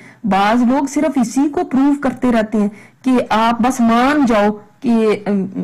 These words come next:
अम, एक कोई हस्ती है जिसने ये सब पैदा किया। वो तो मानने में पहले,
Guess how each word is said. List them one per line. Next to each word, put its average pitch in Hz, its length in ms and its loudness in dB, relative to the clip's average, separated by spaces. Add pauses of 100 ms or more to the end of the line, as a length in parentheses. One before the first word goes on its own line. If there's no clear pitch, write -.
(160)
अम, 185 540 0 (380)
एक 214 320 -2 (140)
कोई 220 160 0
हस्ती 196 340 -2
है 202 280 2
जिसने 196 320 0
ये 208 100 0
सब 196 200 -6
पैदा 170 260 -2
किया। - 260 -8 (260)
वो 302 60 -2
तो 302 120 2
मानने 302 420 2
में 320 200 0
पहले, 247 320 2